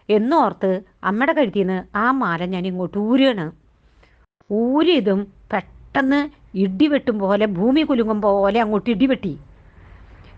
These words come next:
ഇടി വെട്ടി കറണ്ട് മൊത്തം അങ്ങോട്ട് പോയി. മഴയൊന്നും പെയ്തില്ല.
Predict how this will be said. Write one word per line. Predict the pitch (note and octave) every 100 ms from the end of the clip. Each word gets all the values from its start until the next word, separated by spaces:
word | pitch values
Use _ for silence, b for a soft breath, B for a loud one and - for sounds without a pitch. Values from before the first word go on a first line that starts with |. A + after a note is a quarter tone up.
| - -
ഇടി | A3 G#3+
വെട്ടി | D#4 A#3+ A#3 -
കറണ്ട് | A#3 G#3+ G3 G3
മൊത്തം | G#3+ G3+ - - -
അങ്ങോട്ട് | G3+ F#3 E3+
പോയി. | F3 D#3+ D#3 - - - - - - _ - - - - - - - - - - - - - -
മഴയൊന്നും | A3+ A#3+ D#4+ F#4
പെയ്തില്ല. | F4+ C#4 C4+ D4+